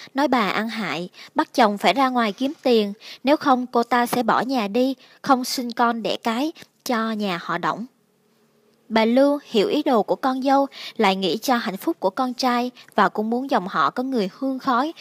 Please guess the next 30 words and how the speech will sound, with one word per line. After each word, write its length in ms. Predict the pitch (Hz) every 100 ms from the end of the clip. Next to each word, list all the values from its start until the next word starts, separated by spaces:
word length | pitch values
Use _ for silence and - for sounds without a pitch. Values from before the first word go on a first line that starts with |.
| - -
nên 240 | 247 233
quyết 200 | 269 294
định 220 | 202 147
ra 180 | 190 233
đi 280 | 226 254 247 - -
để 140 | - -
con 160 | 240
trai 220 | 233 240 233
có 120 | 277
thể 220 | - -
sống 260 | 180 240 254
yên 140 | 254 240
ổn 260 | 180 170 202
với 120 | 269
con 240 | 277 240 233
dâu. 300 | 240 233 226 _ _ _ _ _ _ _ _ _ _ - - -
Đồng 240 | 214 202
Ngũ 280 | 196 143 233 - - -
vốn 180 | 254 277
tính 240 | 262 269
nhu 160 | 294 247
nhược, 360 | 233 202 170 _ - -
bị 160 | 175
vợ 180 | 175 170
lấn 220 | 208 262 262
át, 220 | 294 349 -
không 260 | - 240
dám 220 | 226 240 277
nói 160 | 302
nhiều, 320 | 320 247 190